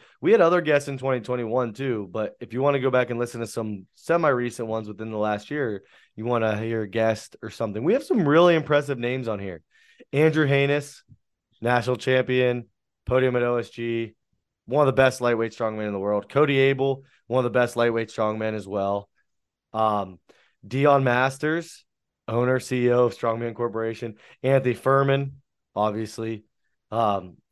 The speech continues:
long list of accomplishments, accomplishments in the sport. One of the owners of Clash. Nick Hine, one of the best one oh fives.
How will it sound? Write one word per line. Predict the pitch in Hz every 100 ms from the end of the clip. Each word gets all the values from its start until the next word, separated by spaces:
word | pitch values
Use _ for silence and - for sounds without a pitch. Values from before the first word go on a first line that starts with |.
| -
long | 127 143 131
list | 127 -
of | 107
accomplishments, | 113 113 101 107 - 107 _ _
accomplishments | 110 127 123 110 113 107 110
in |
the | 104
sport. | - 104 107 92
One | 107
of | 110
the | 104
owners | 104 95
of | 98
Clash. | 104 98 98 - _ - _
Nick | 127 143
Hine, | 135 135 139 139 139 139 - _ _ _ _ _
one | 117 120
of | 117
the |
best | 120 123
one | 123
oh | 117
fives. | 120 117 117